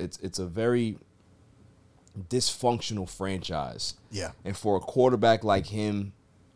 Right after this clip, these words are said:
Speaker 1: he's a, he's a natural leader. Um, I think I, I, I'm very happy for him, and, and I think whatever team that he lands on, I think he's gonna be super successful. Now, where I would love to see him go,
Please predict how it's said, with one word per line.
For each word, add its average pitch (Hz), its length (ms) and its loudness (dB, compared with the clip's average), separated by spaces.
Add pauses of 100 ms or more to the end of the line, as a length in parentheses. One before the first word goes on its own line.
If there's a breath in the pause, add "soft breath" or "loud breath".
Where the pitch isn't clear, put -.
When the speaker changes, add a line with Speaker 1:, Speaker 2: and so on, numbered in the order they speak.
Speaker 1:
he's 107 180 -2
a, 95 220 2
he's 101 140 -6
a 95 80 -2
natural 107 500 0
leader. 107 400 0 (1700 soft breath)
Um, 92 520 -4 (1200)
I - 60 -10
think 143 200 4
I, 127 80 10
I, 113 300 4
I'm 117 120 -2
very 131 320 6
happy 131 400 4
for 71 340 -8
him, 62 120 -16 (100)
and, 92 240 -8
and 95 140 -4
I 90 40 -4
think 120 300 -2
whatever 113 360 2
team 123 320 -2
that 104 100 0
he 113 120 -2
lands 107 420 0
on, 90 120 0
I 92 40 -2
think 104 160 -6
he's 98 100 -4
gonna 92 140 -2
be 87 100 -4
super 92 320 -6
successful. 82 640 -4 (400 soft breath)
Now, 104 240 4
where 98 560 0
I 139 260 8
would 117 200 2
love 104 300 2
to 92 100 -6
see 98 220 -2
him 76 360 -10
go, 110 440 0